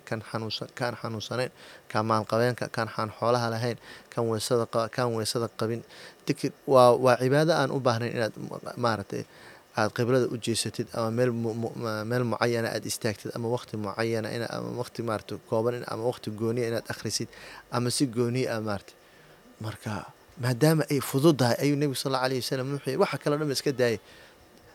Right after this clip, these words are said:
Cibaadadan fudud xoogga saara." Waxay kaloo noqon kartaa,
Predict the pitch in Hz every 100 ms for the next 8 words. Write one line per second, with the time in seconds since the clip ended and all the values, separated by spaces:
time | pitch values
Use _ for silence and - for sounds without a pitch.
0 | - 117 120 127 139 120 101 - 107 107
1 | - - - - - - 127 101 98 87
2 | - - - - 98 95 - - - -
3 | 180 190 185 196 180 175 185 143 - 127